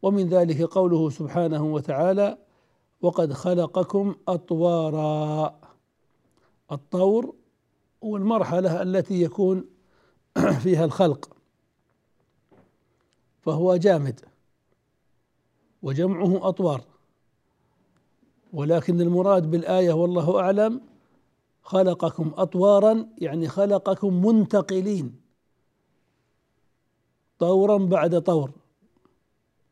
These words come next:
منتقلين، منتقل هذه صفة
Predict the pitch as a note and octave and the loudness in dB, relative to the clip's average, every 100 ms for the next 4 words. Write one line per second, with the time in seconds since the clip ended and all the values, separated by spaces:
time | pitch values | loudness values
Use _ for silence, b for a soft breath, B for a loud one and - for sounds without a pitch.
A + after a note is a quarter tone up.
0 | _ E3 F#3+ F#3+ D3 F#3 F#3 F#3 F#3 D#3+ | _ -2 0 0 0 -2 2 2 2 0
1 | F#3 F#3+ G3+ G#3 B3 G3+ G#3 G3+ G#3+ C#3+ | 0 0 0 0 0 2 2 2 0 -2
2 | C3 | -4